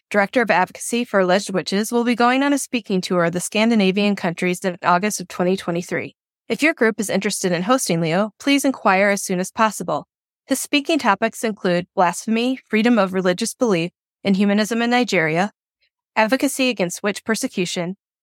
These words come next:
and critical thinking in educational reform in Africa.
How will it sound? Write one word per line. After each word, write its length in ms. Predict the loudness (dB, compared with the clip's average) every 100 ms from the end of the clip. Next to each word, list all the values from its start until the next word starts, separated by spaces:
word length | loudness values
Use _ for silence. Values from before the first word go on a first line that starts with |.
| _ 0
and 260 | 2 2 0
critical 380 | 0 0 0
thinking 420 | 0 -2 0 -2 0
in 160 | -2
educational 680 | 0 0 -2 -2 0 0 0
reform 380 | 0 -2 -2 0
in 80 | 2
Africa. 520 | 0 -2 -6 -10